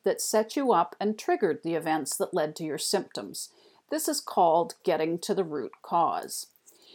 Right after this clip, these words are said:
You want to work on your current environment stressors, a whole host of things." And that's where a provider who takes an integrative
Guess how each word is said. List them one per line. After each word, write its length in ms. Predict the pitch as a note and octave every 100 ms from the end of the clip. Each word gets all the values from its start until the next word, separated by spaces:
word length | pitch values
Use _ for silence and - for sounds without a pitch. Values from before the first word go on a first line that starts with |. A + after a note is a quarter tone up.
| - -
You 100 | B3
want 280 | C4 D4+ C#4
to 100 | D#4
work 360 | A3+ G3+ G3+ G3+
on 100 | F3
your 120 | D#3
current 480 | - - A3+ A#3 A#3+
environment 640 | A3 F#3 E3 F3 F3 F3
stressors, 720 | - - C#4+ C#4+ - - - - _ -
a 80 |
whole 260 | F#3+ F3 D3
host 380 | E3 E3 E3 C#3+
of 100 | C#3
things." 520 | D3+ A#2 B1+ - - _ _ _ _ - -
And 180 | - G#3
that's 420 | A3+ A3 A#3+ -
where 160 | A3+ A#3+
a 60 | A#3+
provider 540 | B3+ G#3 F3 E3+ F3
who 120 | F#3+
takes 360 | G3+ G3+ G3 -
an 120 | E3
integrative 640 | G3 G#3+ B3 A#3 A#3 A3+